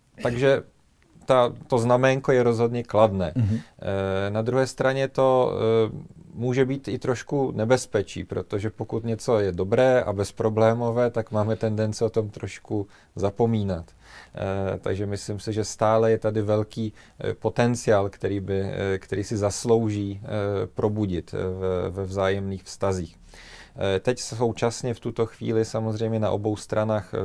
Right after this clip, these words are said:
Speaker 1: na podzim loňského roku byly volby. Eh, to znamená, že teprve, eh, ty nové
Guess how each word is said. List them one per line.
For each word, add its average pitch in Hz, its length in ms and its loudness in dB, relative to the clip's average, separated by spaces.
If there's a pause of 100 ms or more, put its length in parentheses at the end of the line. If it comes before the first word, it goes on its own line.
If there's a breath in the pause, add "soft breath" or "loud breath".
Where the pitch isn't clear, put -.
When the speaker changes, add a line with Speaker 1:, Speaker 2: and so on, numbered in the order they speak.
(400)
Speaker 1:
na 95 180 -4
podzim 101 480 -4
loňského 101 600 -4
roku 101 280 -6
byly 104 240 -2
volby. 92 480 -2 (640 loud breath)
Eh, 92 40 -6
to 95 140 -6
znamená, 95 460 -2
že 95 140 -6
teprve, 101 500 -2
eh, - 580 -6
ty 104 200 -2
nové 101 380 0